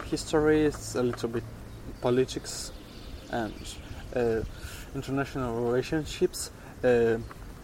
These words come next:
needs to know, uh, historical know,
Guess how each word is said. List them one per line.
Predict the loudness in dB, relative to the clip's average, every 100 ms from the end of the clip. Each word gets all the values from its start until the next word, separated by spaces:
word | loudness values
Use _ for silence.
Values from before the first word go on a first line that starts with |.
| -4
needs | 4 4 4
to | 4 6 6
know, | 4 2 -2 -10 -12 0
uh, | 4 6 4 -6 -2
historical | 0 0 6 6 6 2
know, | 2 4 2